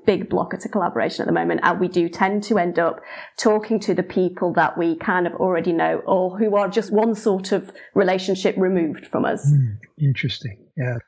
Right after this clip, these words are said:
Speaker 2: I'll look forward with interest to hearing how your <laughs> experiment there goes, 'cause I can see that's a huge challenge. Julia, what, what have you found either unexpectedly, pleasingly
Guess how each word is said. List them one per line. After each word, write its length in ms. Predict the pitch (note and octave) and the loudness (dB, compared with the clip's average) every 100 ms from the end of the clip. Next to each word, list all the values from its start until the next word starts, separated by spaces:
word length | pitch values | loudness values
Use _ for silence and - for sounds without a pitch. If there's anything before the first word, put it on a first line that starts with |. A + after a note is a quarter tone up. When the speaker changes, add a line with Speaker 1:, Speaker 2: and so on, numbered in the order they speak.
| - | -2
Speaker 2:
I'll 120 | C3+ | 2
look 200 | C#3 - | 2 2
forward 560 | - D#3 D3 C3+ A#2+ A2+ | 4 4 6 4 2 2
with 240 | A#2+ A#2 - | 0 0 2
interest 460 | D3 B2 B2+ G#2+ | 4 4 0 0
to 100 | C3 | 2
hearing 300 | B2 C3+ A#2 | 4 4 4
how 160 | A2+ B2+ | 4 6
your 320 | B2+ B2+ E3+ | 6 4 2
<laughs> 0 | |
experiment 840 | C3 - - C3+ D#3 A2+ - C3 - | 0 2 4 6 6 4 2 0 0
there 140 | B2 | -2
goes, 640 | G#2 C3+ A2+ - - - - - - - - - | 0 0 0 -2 -8 -10 -12 -14 -14 -16 -16 0
'cause 140 | C#3 | 4
I 80 | D3+ | 6
can 220 | - F3+ - | 6 4 4
see 100 | B2+ | 2
that's 200 | A#2 A#2+ | 0 -2
a 20 | |
huge 500 | - E3 C3+ G#2 - | 2 4 4 2 -2
challenge. 600 | B2+ A2 G#2 G2 - - _ _ _ _ _ - | -2 -2 -2 -4 -10 -18 _ _ _ _ _ 0
Julia, 260 | G#3 F#3+ | 6 8
what, 240 | E3+ G3 - | 8 6 6
what 140 | G3+ | 6
have 120 | F#3 | 6
you 140 | E3+ F#3 | 6 4
found 360 | - C#3 B2+ C3 | 4 4 4 4
either 440 | B2 B2+ A#2+ G#2 - _ | 4 4 2 0 -8 _
unexpectedly, 1120 | F3+ F3+ E3 - E3 - - C#3+ B2 B2 B2 G#2 | 6 6 6 4 2 2 4 4 6 4 4 0
pleasingly 1000 | - G3+ G3+ D#3 E3 C#3+ C#3 C3 B2 C3+ | 4 8 8 8 8 6 6 6 4 0